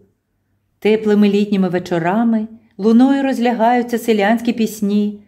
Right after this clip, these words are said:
по старовинному похмурому парку, і кортить курсантові туди, на зарічку.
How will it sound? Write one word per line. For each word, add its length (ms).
по 120
старовинному 800
похмурому 580
парку, 640
і 120
кортить 540
курсантові 680
туди, 460
на 140
зарічку. 800